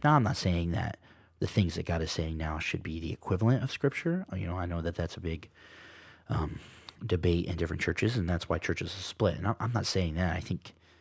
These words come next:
I think that the, I think that God's words, our canon, our set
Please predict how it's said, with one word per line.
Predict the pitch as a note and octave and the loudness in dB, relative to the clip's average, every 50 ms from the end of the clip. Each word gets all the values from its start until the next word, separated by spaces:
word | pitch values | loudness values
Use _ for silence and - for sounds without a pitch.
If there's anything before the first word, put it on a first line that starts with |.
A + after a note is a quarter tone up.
| _ _ - - | _ _ -14 -10
I | - F#2+ | -10 -6
think | - - F2+ - | -4 -4 -4 -4
that | - E2 - - | -4 -6 -6 -6
the, | - D#2 D2+ D2+ D#2 - _ - - - - - - - - - - - - - - - _ - | -6 -6 -6 -6 -8 -12 _ -20 -20 -20 -20 -20 -20 -20 -20 -20 -20 -20 -20 -20 -20 -20 _ -2
I | - - | 0 0
think | F#2 E2+ - | 0 0 2
that | - - - - A#2 | 0 0 0 0 2
God's | - G2 E2+ E2+ - E2+ | 2 4 4 4 2 0
words, | D#2+ D#2+ D#2+ E2 E2+ F2+ G2+ - - - _ - | 0 0 2 2 0 0 -2 -6 -12 -16 _ -4
our | E2 E2 F#2 F#2+ | 0 0 0 0
canon, | - - - G#2 F2 D#2+ D#2+ D#2+ E2+ G2 A2+ C3 C3 G#2+ - _ _ _ _ _ _ _ _ _ _ - - | -2 -2 0 0 2 2 2 2 2 2 0 -2 -4 -10 -16 _ _ _ _ _ _ _ _ _ _ -8 -6
our | - G2 | -4 -4
set | - - - - E2 E2 - | -4 -2 -2 0 0 0 -2